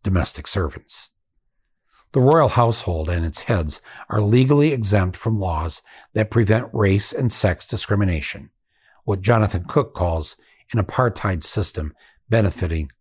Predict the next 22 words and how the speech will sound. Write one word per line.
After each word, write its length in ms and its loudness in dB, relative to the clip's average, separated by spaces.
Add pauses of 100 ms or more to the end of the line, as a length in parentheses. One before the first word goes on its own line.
(120)
the 80 0
royal 340 2
family 560 -4 (140)
alone. 460 -4 (1400)
Meghan 280 4
Markle, 600 0 (360)
who 140 4
is 120 4
of 120 2
mixed 340 0
race 400 -2 (400)
and 180 4
who 160 6
contemplated 800 0
suicide 840 -2
during 260 4
her 140 0
time 500 -2
as 140 -8
a 60 0
working 520 0
royal, 480 -8